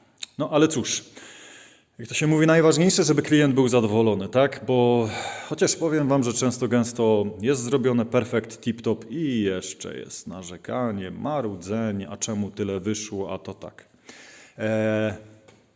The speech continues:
drodzy kochani, klienci, widzowie, albo tanio, albo dobrze. Zapamiętajcie to sobie.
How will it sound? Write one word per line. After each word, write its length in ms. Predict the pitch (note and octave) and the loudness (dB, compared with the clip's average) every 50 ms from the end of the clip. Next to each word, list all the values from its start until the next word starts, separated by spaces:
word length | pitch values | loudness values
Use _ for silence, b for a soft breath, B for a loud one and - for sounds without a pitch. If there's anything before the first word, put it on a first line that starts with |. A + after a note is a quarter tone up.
| _ _ _ _ _ _ _ _ _ - | _ _ _ _ _ _ _ _ _ 0
drodzy 340 | B2 D#3+ D#3 C3 C#3+ C#3+ C#3 | 2 2 2 4 2 -2 -2
kochani, 560 | C#3+ - - B2 A2+ C3 B2+ B2+ B2 A2 A#2 - - - - - _ _ _ _ _ _ | -4 -4 -4 0 2 2 2 4 2 0 0 -4 -10 -20 -20 -20 _ _ _ _ _ _
klienci, 560 | _ - G#2+ A#2 D3+ F3+ G3 F#3 F3+ - B2 G#2+ | _ -4 2 4 6 6 4 4 0 -2 -2 -2
widzowie, 400 | A2+ G#2+ A#2+ C#3 A#2 G2 F2+ D#2+ - - - - _ _ _ b b b b b b b b b b | -2 2 2 2 2 2 -2 -6 -8 -16 -20 -20 _ _ _ b b b b b b b b b b
albo 240 | - C#3 D3 C#3+ D3 | 0 2 4 4 2
tanio, 480 | D3 - E3 F3 E3+ E3 D#3+ D#3+ F3+ E3 B B B B B B B B B B B B B B _ _ _ _ _ _ _ _ _ _ _ _ _ _ - | 4 4 4 4 4 4 4 4 2 2 B B B B B B B B B B B B B B _ _ _ _ _ _ _ _ _ _ _ _ _ _ -6
albo 240 | G#2+ A2 G#2 A2 G2 | -4 -2 0 -2 2
dobrze. 420 | F2 A#2+ A#2 G#2+ G2+ G#2+ G#2 G2 - - - _ _ _ _ _ | 2 2 2 2 2 -2 -2 -4 -4 -12 -20 _ _ _ _ _
Zapamiętajcie 680 | - A2 - - A#2 A2 G#2+ A2 G#2+ G2+ - G#2+ F2+ | -10 -8 -4 0 0 0 0 0 0 -2 -2 -4 -10
to 80 | G2 | -12
sobie. 280 | F2+ - G2+ E2+ E2+ D#2+ | -12 -14 -14 -14 -16 -16